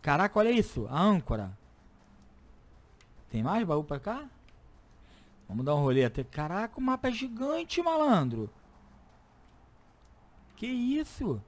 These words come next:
Vamos fazer um triângulozinho aqui. Vai que a gente deixou alguma coisa pra trás aí, a gente não percebeu, né? Vamos lá. De repente tem outro setor aí. Show, as árvores boladona, feiona, né?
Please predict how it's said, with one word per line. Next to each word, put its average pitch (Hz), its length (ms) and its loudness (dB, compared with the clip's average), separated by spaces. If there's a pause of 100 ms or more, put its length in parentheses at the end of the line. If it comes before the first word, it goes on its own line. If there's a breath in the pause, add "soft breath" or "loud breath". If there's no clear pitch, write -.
(680 soft breath)
Vamos 127 140 -4
fazer 156 180 4
um 151 100 2
triângulozinho 123 720 0
aqui. 143 340 2 (360 loud breath)
Vai 120 140 -2
que 143 60 -2
a - 20 0
gente 139 140 -4
deixou 147 260 0
alguma 135 180 2
coisa 131 180 2
pra 123 160 4
trás 123 320 2
aí, 123 200 4
a 143 40 2
gente 143 180 -2
não 147 100 -2
percebeu, 139 600 -2
né? 117 200 -2 (840 soft breath)
Vamos 113 240 -2
lá. 104 200 0 (140)
De 101 80 -4
repente 107 220 -2
tem 120 100 -2
outro 123 200 -2
setor 120 440 -2
aí. 139 280 0 (640 soft breath)
Show, - 200 -2
as 120 140 2
árvores 135 320 2
boladona, 135 640 0
feiona, 151 640 -2
né? 151 260 -4